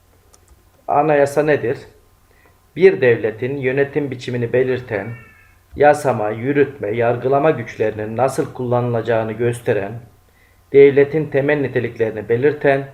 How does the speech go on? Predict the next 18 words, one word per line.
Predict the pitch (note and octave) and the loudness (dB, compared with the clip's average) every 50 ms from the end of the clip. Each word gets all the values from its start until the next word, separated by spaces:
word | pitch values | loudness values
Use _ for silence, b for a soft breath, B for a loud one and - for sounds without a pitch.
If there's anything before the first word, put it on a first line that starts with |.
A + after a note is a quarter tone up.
| - _ _ _ _ _ _ _ _ _ - | -20 _ _ _ _ _ _ _ _ _ 0
ve | A2+ C#3 C#3+ C3 | 2 2 4 6
vatandaşların | C#3 C#3 C#3 D3 D3 D3 C#3 C#3 B2+ B2 - C3+ B2 A#2+ B2 B2 C3+ D3 D3+ - - _ _ _ _ _ - | 4 4 4 2 0 0 2 0 0 0 0 -2 -2 0 0 -2 -2 -4 -8 -12 -18 _ _ _ _ _ -2
temel | C3 C3 C3+ C#3 C3+ A#2+ | -2 0 0 0 0 2
hak | B2 D3+ D#3 D#3 - - | 4 4 2 2 0 -4
ve | A#2 G#2+ | -2 0
hürriyetlerini | B2 C3+ C3 C#3+ C3+ A#2+ - - A2+ G#2+ G2+ G2 F#2 - | 0 2 4 4 4 4 2 -2 -6 -6 -6 -6 -8 -6
bildiren | B2+ C#3 C3+ C3 B2+ A#2 G#2 F#2+ | -4 -4 -2 0 0 0 0 0
en | - - C#3+ D3 C#3+ C#3+ | -2 -2 -2 -2 -2 -2
temel | B2 A#2 G#2+ G2 G2+ A2 | -2 -2 -2 -4 -2 0
yasaya | C3 C3+ C3+ - C#3 C3+ C#3 C#3+ D#3 D#3 B B B B B B B B B B B B B _ _ - | 0 0 4 4 6 6 6 6 4 2 B B B B B B B B B B B B B _ _ 4
anayasa | D3 D#3 D3+ D3 C3+ B2 A#2 - A2+ G2 | 4 6 6 6 4 4 2 0 -4 -6
denir. | - F#2 G2+ C3+ D#3+ D#3 - - - _ _ _ _ _ _ _ _ _ _ _ _ _ _ _ | -6 -4 -2 -2 -2 -2 -4 -8 -20 _ _ _ _ _ _ _ _ _ _ _ _ _ _ _
Ee, | - C3+ C3 B2+ B2+ B2 B2 B2 B2 B2 B2 A#2+ A2+ - | 0 2 4 4 4 4 4 4 4 4 4 2 2 2
anayasalar | - D3+ F3 F3 D#3+ C#3+ C3+ - C#3+ C3 C3+ D3 D#3+ F3 E3 - - - - _ _ _ _ _ _ - | 0 0 2 4 4 2 2 2 0 2 4 4 4 4 2 -2 -8 -18 -20 _ _ _ _ _ _ -12
bütün | C#3+ - - F3+ | -8 -4 -2 0
ülkedeki | D#3 C#3 A#2+ - C3+ A#2+ - A#2+ - - | 0 0 0 0 0 0 0 -2 -2 2
yasaların | B2 B2+ C3+ - C#3 C3 C3 C3 C3 C#3 C#3+ C3+ | 2 2 4 4 4 2 4 4 4 2 0 -2
üstündedir. | A2+ C3+ - - - C#3 C3+ B2 B2+ A#2+ - - B2+ C#3 | -4 -8 -8 -6 -4 -4 0 2 2 2 2 2 0 0